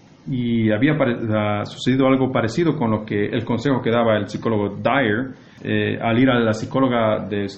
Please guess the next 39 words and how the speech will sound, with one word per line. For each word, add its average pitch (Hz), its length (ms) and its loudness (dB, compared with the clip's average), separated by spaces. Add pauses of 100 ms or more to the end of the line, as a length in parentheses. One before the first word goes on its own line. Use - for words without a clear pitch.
la 120 160 0
institución 107 600 -4
a 104 60 -4
donde 104 300 -2
ella 104 140 0
asistía. 110 500 0
Lo 104 140 -2
que 110 100 -2
la 107 80 2
psicóloga 110 440 0
le 107 80 2
había 110 160 0
dicho 127 280 -2
era 113 100 -2
simplemente 110 680 -2
que 98 360 -4 (440)
ella 117 200 2
está 110 240 -2
bien, 147 240 2
que 135 80 -2
no 117 120 0
debe 117 120 0
sentirse 110 400 -4
mal, 135 360 2 (280)
porque 113 300 -2
eso 110 160 -2
es 107 140 -4
parte 113 400 0
de 104 120 0
su 135 160 -4
sexualidad, 127 720 0
puede 107 180 -2
expresar 113 400 -4
su 123 120 -6
sexualidad, 113 640 -2
solamente 113 400 -2
que 110 80 -2
tiene 113 220 -2
que 107 300 -2